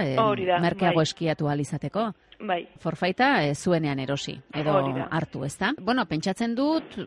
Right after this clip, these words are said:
Speaker 1: eski estazioaren arabera prezioak ere aldatuko direla, horrela diferentziak egongo dira.
Speaker 2: Eh, bai, Bakeira eta Formigaldie garestinak, ez, zedik handare hotelak lau izarrekok, bost izarrekok, esparekin eta hori.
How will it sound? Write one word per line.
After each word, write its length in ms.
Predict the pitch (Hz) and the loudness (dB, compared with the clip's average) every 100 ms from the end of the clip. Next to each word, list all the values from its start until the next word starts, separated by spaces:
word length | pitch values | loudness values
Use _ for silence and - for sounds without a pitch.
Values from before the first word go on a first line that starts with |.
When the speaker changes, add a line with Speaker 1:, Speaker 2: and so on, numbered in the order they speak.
| - | -8
Speaker 1:
eski 320 | - 165 - 196 | -4 -2 0 -2
estazioaren 540 | 185 202 220 202 202 | 0 -2 0 0 2
arabera 320 | 202 214 220 | 4 4 2
prezioak 440 | - 196 - 214 214 | 0 -2 -2 -4 0
ere 120 | 214 | -2
aldatuko 400 | 214 254 208 143 | 0 -2 -2 -2
direla, 300 | 143 202 208 | 0 0 0
horrela 260 | 165 170 | 0 0
diferentziak 580 | 180 170 220 208 180 143 | -2 -4 -4 -4 -4 -4
egongo 240 | 143 135 135 | -4 -4 -4
dira. 280 | 147 240 247 _ - | -2 -2 -4 _ -4
Speaker 2:
Eh, 140 | 214 202 | -2 2
bai, 240 | 220 214 | 4 4
Bakeira 360 | 208 185 202 208 | 2 0 0 -2
eta 100 | 226 | -4
Formigaldie 760 | 220 220 220 226 220 220 208 | -6 -2 4 4 4 0 0
garestinak, 720 | 196 185 196 - 226 226 302 - - - - - _ - | 0 0 -2 -6 -2 -2 -2 -10 -20 -20 -20 -20 _ -6
ez, 180 | 196 190 | -6 -4
zedik 240 | 185 180 185 | -4 0 0
handare 380 | 185 196 196 202 | 2 4 4 4
hotelak 360 | 190 202 202 | 2 2 2
lau 240 | 196 180 175 | 4 2 2
izarrekok, 720 | - 185 175 202 202 202 196 | -4 -8 -6 -4 -2 -4 -6
bost 220 | 185 185 | -12 -14
izarrekok, 640 | 185 175 180 190 - 190 - | -14 -8 -8 -6 -2 -2 -4
esparekin 680 | - - 180 170 - 196 180 | -12 -6 -2 -2 -4 -8 -6
eta 200 | 180 170 | -4 -4
hori. 220 | 170 | -6